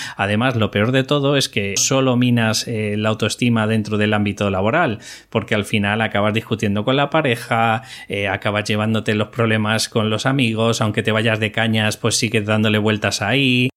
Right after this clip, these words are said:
y te sientes mal. O sea, lo peor de todo es que no quieres tener esa desidia, no quieres tener esa frustración, sino simplemente ha sido un desgaste continuo entre el, en estas tres dimensiones, un desgaste que lo que sientes es que entre que no tienes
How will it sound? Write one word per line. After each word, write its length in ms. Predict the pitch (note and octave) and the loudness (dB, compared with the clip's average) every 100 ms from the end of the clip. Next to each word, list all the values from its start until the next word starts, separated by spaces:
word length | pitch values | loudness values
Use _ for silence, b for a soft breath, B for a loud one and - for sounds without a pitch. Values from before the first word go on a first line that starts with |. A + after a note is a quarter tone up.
| _ | _
y 100 | C3 | -4
te 140 | A#2+ A#2 | -2 0
sientes 260 | C#3 F3+ | 0 0
mal. 400 | C3 C#3+ G#3+ C#3 | 0 0 0 0
O 80 | G2+ | -2
sea, 280 | - G#2 G#2 | -2 0 0
lo 180 | G#2+ G#2+ | 0 0
peor 180 | A#2+ B2 | 0 0
de 100 | C3+ | 0
todo 280 | D3 F3 | 0 0
es 100 | F3 | 0
que 380 | - B2 A2+ - _ _ - | 0 0 0 -4 _ _ -4
no 240 | B2 C#3+ B2 | 0 0 0
quieres 340 | D3 F3 A#2+ | 0 0 0
tener 320 | B2+ B2 A#2 | 0 2 0
esa 180 | A2+ G#2+ | 0 0
desidia, 600 | G#2 - C3 B2 A#2 A2+ | 0 0 0 0 2 2
no 120 | A2+ | 0
quieres 220 | G#2+ A2 | 0 -4
tener 220 | - A2 G#2+ | -2 0 0
esa 180 | A2 | 0
frustración, 720 | - A2+ - F#2+ - C3 C3+ B2 B B | 0 -4 -2 -4 -2 0 0 -2 B B
sino 260 | - B2 A#2 | -2 0 0
simplemente 520 | C#3 C3+ D#3 E3 C#3 | 0 0 0 0 0
ha 60 | B2+ | 0
sido 260 | D#3+ C3+ | 2 2
un 100 | A#2 | 2
desgaste 680 | A#2+ B2 A#2+ D3 - - A#2 | 2 0 0 -2 -2 -2 -2
continuo 720 | G#2 G2+ A#2 D3+ B2+ C#3+ G#3 | 0 -2 0 2 2 2 0
entre 480 | A#2 G2+ G#2+ G#2 G2+ | -2 -2 0 0 0
el, 100 | G#2 | 0
en 180 | A2+ G#2+ | -2 -2
estas 320 | G2 G2+ - | -4 -4 -4
tres 200 | A#2+ A2 | -2 0
dimensiones, 580 | A2+ A2 - D3+ D3+ D#3 | 0 0 0 0 0 0
un 120 | A2+ | -2
desgaste 580 | G#2+ G#2+ C3+ D#3+ C3+ F#3+ B B B | -2 0 -2 0 -2 -2 B B B
que 140 | - G#2 | -4 -2
lo 120 | G2+ | -2
que 120 | G2+ | -4
sientes 560 | - B2+ A#2 B2 D#3+ B2+ | -2 0 0 0 0 0
es 140 | - | -2
que 200 | G#2+ G2+ | -2 0
entre 280 | A#2+ A2 A2+ | -2 -2 -2
que 80 | A2+ | -2
no 140 | A#2+ | 0
tienes 420 | C#3+ E3+ D#3+ - | 0 0 -2 -6